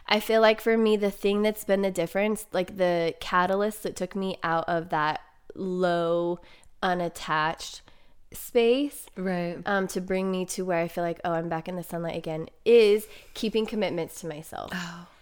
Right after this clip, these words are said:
Speaker 1: I started, like, "Okay, you know what? I'm gonna do this today."
Speaker 2: Yep.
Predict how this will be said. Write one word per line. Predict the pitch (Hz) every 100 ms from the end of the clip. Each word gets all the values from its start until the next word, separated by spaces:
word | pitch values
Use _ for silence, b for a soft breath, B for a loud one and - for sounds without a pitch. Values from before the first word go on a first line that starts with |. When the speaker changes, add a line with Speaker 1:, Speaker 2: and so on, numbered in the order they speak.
| _ -
Speaker 1:
I | 208
started, | - 202 196 202 202
like, | 190 175 - - - - - _ _ _
"Okay, | 214 208 170
you | 175
know | 208 214
what? | 180 170 -
I'm | 180 190
gonna | 196 196
do | 185 170 165 -
this | 160 160 139 - - - _ _
today." | - - - - -
Speaker 2:
Yep. | - 185 170 165 -